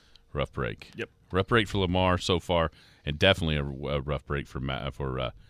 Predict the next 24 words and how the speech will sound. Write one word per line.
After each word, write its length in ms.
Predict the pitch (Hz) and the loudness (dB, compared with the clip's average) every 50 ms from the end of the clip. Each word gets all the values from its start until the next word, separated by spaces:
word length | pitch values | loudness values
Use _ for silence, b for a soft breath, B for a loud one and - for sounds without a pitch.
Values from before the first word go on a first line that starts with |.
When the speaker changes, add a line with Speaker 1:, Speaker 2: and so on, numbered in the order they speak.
| b b | b b
Speaker 1:
Ricky 240 | b 85 85 - 78 | b -2 -2 -2 -2
Williams 440 | 73 73 78 80 76 71 64 65 - | -2 0 0 0 0 -2 -4 -6 -8
with 120 | 69 67 | -10 -8
the 80 | - 69 | -8 -6
Master 420 | 65 67 71 71 - - - 69 | -4 -4 -4 -4 -4 -6 -8 -8
P 240 | - - - 71 67 | -8 -6 -6 -6 -6
hiring. 440 | 64 65 62 60 58 58 57 57 57 _ _ _ _ _ _ _ _ _ _ _ _ _ _ _ _ _ _ _ _ _ _ _ _ _ _ _ _ _ _ _ _ _ _ _ _ _ _ _ - | -6 -6 -6 -6 -6 -8 -10 -10 -12 _ _ _ _ _ _ _ _ _ _ _ _ _ _ _ _ _ _ _ _ _ _ _ _ _ _ _ _ _ _ _ _ _ _ _ _ _ _ _ -2
You 80 | 90 87 | 0 2
know, 60 | 90 | 2
a 40 | 85 | 4
lot 100 | 85 101 | 4 2
of 40 | 113 | 2
people 240 | - 107 87 - 82 | 0 -2 -2 -2 -4
probably 200 | - 82 78 73 | -2 0 0 0
thought 220 | - - 78 73 | 0 0 -2 0
Jay-Z's 800 | 73 78 82 78 78 76 78 80 85 90 87 78 69 - - - - - | 0 -2 -2 -2 -2 -2 -2 -2 0 0 0 -2 -2 -4 -6 -6 -6 -6
outfit 340 | 69 69 65 - - 69 | -6 -6 -6 -6 -6 -8
was 140 | 55 67 69 | -6 -6 -6
gonna 140 | 76 73 69 | -6 -6 -4
be 80 | 65 71 | -4 -6
like 160 | 67 65 - | -6 -6 -6
that. 180 | - 69 67 - - - | -6 -6 -6 -8 -10 -12
Turns 240 | - - 85 87 82 | -8 -6 -6 -4 -2
out 220 | 85 85 87 - | -2 -2 -2 -4